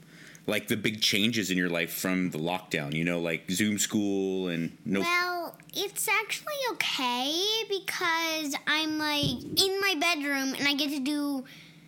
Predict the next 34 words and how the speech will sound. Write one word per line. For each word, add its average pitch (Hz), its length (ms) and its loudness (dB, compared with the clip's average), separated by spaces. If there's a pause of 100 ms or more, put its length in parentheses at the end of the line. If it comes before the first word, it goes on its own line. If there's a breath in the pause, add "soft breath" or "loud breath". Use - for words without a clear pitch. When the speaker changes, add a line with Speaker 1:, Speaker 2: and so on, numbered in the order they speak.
(520 loud breath)
Speaker 2:
school, 269 1160 0
but 285 260 0 (220)
it's 277 180 2
fun 359 540 2
because 277 460 0 (100)
I 302 140 0
don't 311 260 0
really 311 200 2
have 285 180 2
to 247 60 -2
go 220 400 -2
anywhere. 330 720 0 (300)
It's 262 160 -4
fun 277 260 0
because 285 200 0
I'm 269 160 0
in 254 160 0
my 240 140 0
bedroom. 247 920 -2 (680 loud breath)
And 302 360 2
on 294 420 2
the 254 80 0
breaks, 269 760 0 (100)
we 294 140 0
don't, 294 360 -2
like, 254 420 -2
have 247 260 2
nothing 262 340 0
to 233 100 -2
play 262 240 -2
with. 233 160 -2
We 240 180 -2
can 240 200 -2
just, 240 220 -4